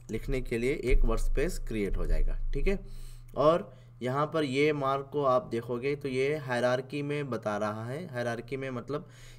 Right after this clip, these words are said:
इसके नीचे अगर आप जितने भी अगर दूसरे कुछ इंस्टेंसेस हैं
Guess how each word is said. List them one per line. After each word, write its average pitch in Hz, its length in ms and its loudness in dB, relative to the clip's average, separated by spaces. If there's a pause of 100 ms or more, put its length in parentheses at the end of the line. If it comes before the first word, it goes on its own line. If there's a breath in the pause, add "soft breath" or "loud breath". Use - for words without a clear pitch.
इसके 143 320 -2
नीचे 143 280 -4
अगर 143 260 0
आप 139 280 -2
जितने 117 380 -4
भी 135 120 -2
अगर 123 220 0
दूसरे 113 460 -4
कुछ 131 220 -6
इंस्टेंसेस 127 680 -4
हैं 113 220 -2